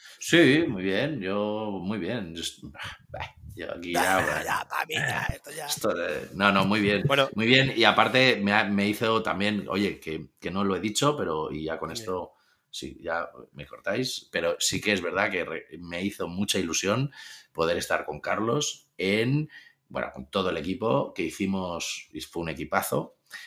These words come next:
Speaker 1: tanto, tanto todo Euromúsica, Diego, Dani, Rubén,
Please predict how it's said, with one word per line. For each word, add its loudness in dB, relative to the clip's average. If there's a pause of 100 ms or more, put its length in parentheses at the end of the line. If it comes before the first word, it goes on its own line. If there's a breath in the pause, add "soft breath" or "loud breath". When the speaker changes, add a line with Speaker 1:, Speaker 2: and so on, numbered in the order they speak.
(160 loud breath)
Speaker 1:
tanto, -4 (160)
tanto -8
todo -2 (160)
Euromúsica, 0
Diego, -4
Dani, -4 (100)
Rubén, -6